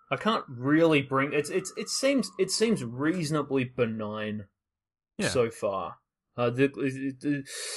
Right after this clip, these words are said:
Speaker 1: the, the thing that's most interesting about it is the fact that it's been so unbelievably successful so quickly.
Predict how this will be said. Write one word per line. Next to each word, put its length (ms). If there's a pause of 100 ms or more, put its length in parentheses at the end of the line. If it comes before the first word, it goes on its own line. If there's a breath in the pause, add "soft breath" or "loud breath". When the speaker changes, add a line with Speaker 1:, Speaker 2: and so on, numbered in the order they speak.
(340 loud breath)
Speaker 1:
the, 300 (280)
the 200
thing 220
that's 160
most 320
interesting 520
about 360
it 140 (200)
is 160
the 100
fact 400
that 120
it's 120
been 200
so 260
unbelievably 840
successful 600
so 220
quickly. 440